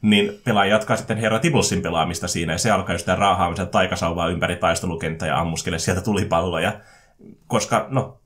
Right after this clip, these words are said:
se sopi sen hahmon, eli, tai tässä tapauksessa niinku tän niinku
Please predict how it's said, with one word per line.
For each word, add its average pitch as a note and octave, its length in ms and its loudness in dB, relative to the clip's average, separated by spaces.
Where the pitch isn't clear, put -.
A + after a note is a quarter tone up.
se - 340 -2
sopi C3 260 0
sen G#2 180 0
hahmon, G#2 400 0
eli, F2 240 -4
tai G2+ 120 0
tässä G#2 140 0
tapauksessa F#2 300 -4
niinku F#2 160 -4
tän F#2 260 0
niinku G#2 280 -2